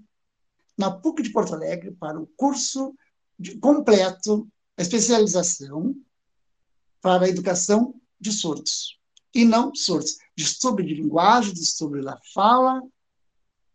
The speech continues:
e quase que um curso de fono,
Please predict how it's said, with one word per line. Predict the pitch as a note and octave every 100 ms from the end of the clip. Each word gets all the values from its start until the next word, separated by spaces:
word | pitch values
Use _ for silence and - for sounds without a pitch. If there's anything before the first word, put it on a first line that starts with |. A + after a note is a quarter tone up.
| -
e | G#3 G3+ F#3+ F#3+ F#3 F3+ G3 G#3+ _ _ _ _ _
quase | G#3+ A#3+ -
que |
um | A3
curso | G3+ F#3
de | -
fono, | - B3+ A3+ D3